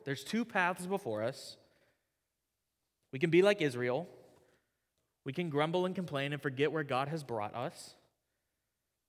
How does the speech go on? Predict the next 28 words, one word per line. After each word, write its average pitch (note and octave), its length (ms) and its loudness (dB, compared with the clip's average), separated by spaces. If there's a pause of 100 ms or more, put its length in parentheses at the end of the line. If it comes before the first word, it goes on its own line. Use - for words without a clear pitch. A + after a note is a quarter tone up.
(480)
We C3+ 120 -6
can E3+ 140 2
neglect D#3+ 560 0
the D3+ 140 -4
image D#3 300 -2
of C#3 140 -2 (160)
his D3+ 180 -2
hand D3+ 400 -2
in D#3 100 0
our C#3+ 120 0
lives. A#2+ 680 -4 (300)
We C#3+ 80 -4
can E3 160 -2
neglect C#3+ 400 -2
to D3+ 60 -10
take C#3+ 200 -4
the C#3+ 80 -4
way B2+ 160 0
of C3 80 -4
the C3 80 -10
cross. G#2 600 -12 (800)
Or D#3 80 -2
we G3+ 60 2
can A3 140 -6
take G#3 240 -2
Paul's F#3+ 280 -2
word D3+ 280 -4
seriously. A2 580 -8